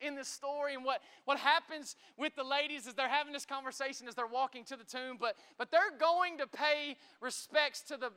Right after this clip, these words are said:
the body of Jesus, right? They're going to pay respects to the Savior that they had just given their life to follow too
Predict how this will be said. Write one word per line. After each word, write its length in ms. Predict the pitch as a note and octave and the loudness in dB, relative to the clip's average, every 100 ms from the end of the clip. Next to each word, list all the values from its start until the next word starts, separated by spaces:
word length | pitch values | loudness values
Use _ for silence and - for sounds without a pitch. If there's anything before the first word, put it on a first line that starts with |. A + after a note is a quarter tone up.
| G3+ | -4
the 160 | B3 G3+ | -4 0
body 400 | A#3+ C4+ D4 C#4 | 2 4 4 0
of 100 | A3 | -8
Jesus, 500 | D#3 B3 A#3+ G3 - | -10 -12 -12 -14 -4
right? 160 | A#3+ B3+ | -2 -2
They're 120 | D4+ | 0
going 240 | F4 G4+ | 2 2
to 80 | F#4 | 0
pay 380 | - D4 D4+ C#4+ - - - | 0 2 2 -2 -10 -14 -6
respects 480 | C#4 - D4+ D4 - | -4 0 2 2 -2
to 120 | D4 | -6
the 120 | A#3 | -4
Savior 560 | - C4+ C#4 D4+ B3+ A#3+ | 0 2 4 2 -2 -4
that 160 | A3+ | 0
they 140 | C4+ D#4 | 0 0
had 120 | C4 | -2
just 200 | C#4+ - | -6 -6
given 220 | D#4 D#4 | -8 -2
their 180 | D#4 G4+ | 0 2
life 240 | F4+ C#4 - | 2 0 -2
to 80 | G3+ | -4
follow 320 | A#3+ G#3+ G3+ | 0 0 -4
too 360 | - D#4+ F4+ | -6 -6 -4